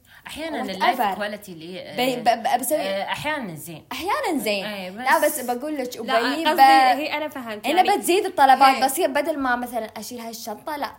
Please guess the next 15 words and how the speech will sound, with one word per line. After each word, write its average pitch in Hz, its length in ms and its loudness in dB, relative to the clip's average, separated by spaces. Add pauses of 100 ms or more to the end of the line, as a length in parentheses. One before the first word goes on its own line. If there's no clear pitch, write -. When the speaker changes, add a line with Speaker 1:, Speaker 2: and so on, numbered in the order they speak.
Speaker 2:
لازم 190 260 -14
أسوي 208 320 -10
أبرج-، 214 360 -16
أبجريد. 214 560 -6 (920)
آه، 214 520 0
لازم 247 560 0
Speaker 1:
أبجريد. 294 180 0
Speaker 2:
إني 294 260 -4
دوم 214 360 -2
Speaker 1:
بس 330 160 4
اللي 294 220 -10
شنو 311 200 -12
Speaker 2:
أسوي 320 340 -6
Speaker 1:
أبجريد؟ 233 600 -4
Speaker 2:
أبديت. - 140 -20